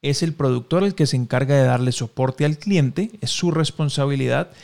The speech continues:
y es Hotmart el que se encarga de que toda la infraestructura esté andando y esté funcionando para que el usuario pueda ver su curso sin ninguna interrupción ni ningún problema.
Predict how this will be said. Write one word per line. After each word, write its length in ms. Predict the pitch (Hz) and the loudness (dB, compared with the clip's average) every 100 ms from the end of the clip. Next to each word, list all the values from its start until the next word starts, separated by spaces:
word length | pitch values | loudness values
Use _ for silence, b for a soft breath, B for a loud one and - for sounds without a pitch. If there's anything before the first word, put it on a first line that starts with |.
| B B B | B B B
y 180 | - 151 | 0 2
es 220 | 151 151 | 4 0
Hotmart 580 | - - 170 - 147 160 | -4 0 2 2 0 0
el 140 | 139 | -2
que 100 | - | 0
se 80 | 131 | -2
encarga 420 | 127 117 127 127 | -2 -2 -2 0
de 120 | 135 135 | 0 -2
que 100 | - | -6
toda 280 | - 143 | -2 2
la 80 | 160 | 2
infraestructura 840 | 156 131 127 - 117 - 170 147 120 | 0 -2 -6 -6 -10 -6 -2 0 0
esté 400 | 127 - 127 147 B B | -2 -4 -4 -4 B B
andando 600 | - 104 117 135 147 170 | -8 -6 0 2 2 0
y 60 | 156 | -2
esté 220 | - 120 | -4 -8
funcionando 680 | 110 131 123 120 123 127 131 | -6 -6 -4 -6 -4 -4 -4
para 180 | 123 117 | -6 -6
que 80 | |
el 80 | 113 | -8
usuario 480 | 107 - 131 135 131 | -8 -4 -2 -2 -4
pueda 220 | 123 123 | -4 -4
ver 160 | 120 123 | -4 -6
su 160 | - | -10
curso 320 | - 139 127 131 | -8 -6 -6 -6
sin 260 | 131 127 | -4 -4
ninguna 360 | 127 131 139 175 | -4 -4 -4 -4
interrupción 680 | 170 131 123 107 - 127 135 | -4 -4 -4 -6 -6 -2 -2
ni 100 | 120 | -4
ningún 260 | 113 117 | -6 -8
problema. 440 | 120 131 117 92 | -6 -4 -4 -6